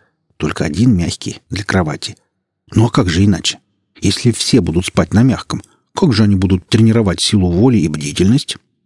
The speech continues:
А те ужасные болезни, что порождают мягкие спальные места,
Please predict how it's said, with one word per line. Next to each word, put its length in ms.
А 80
те 160
ужасные 480
болезни, 560
что 220
порождают 540
мягкие 380
спальные 460
места, 500